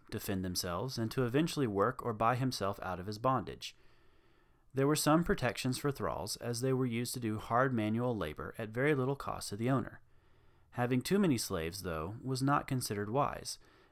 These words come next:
as it upped the chances for the slaves to revolt if they felt they were being mistreated or overly abused. Speaking of marriage,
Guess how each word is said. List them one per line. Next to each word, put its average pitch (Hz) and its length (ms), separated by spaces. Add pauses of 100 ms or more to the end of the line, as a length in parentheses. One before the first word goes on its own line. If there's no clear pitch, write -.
as 113 160
it 120 120
upped 131 180
the - 80
chances 95 480
for 104 140
the 104 80
slaves 95 380
to 92 100
revolt 120 560
if 127 100
they 143 140
felt 95 280
they 113 60
were 117 120
being 92 220
mistreated 92 600
or 110 280
overly 85 480
abused. - 520 (1300)
Speaking 220 400
of 80 80
marriage, 85 500